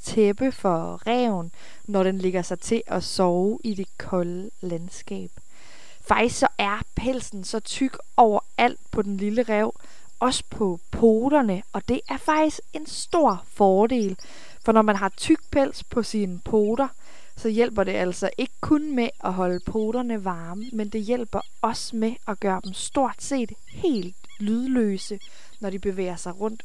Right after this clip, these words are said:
ude i sneen. Og det er jo lidt en fordel, når man både skal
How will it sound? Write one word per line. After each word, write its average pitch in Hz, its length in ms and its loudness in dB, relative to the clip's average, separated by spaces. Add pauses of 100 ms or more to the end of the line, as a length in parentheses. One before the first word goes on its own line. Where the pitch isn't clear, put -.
(140)
ude 208 420 -2
i 220 100 -6
sneen. 202 640 -6 (640)
Og - 160 -6
det 240 180 2 (200)
er 202 220 4
jo 262 180 0
lidt 233 260 0
en 277 180 -8
fordel, 202 800 2
når 190 140 0
man 180 360 -2
både 190 360 4
skal - 220 -4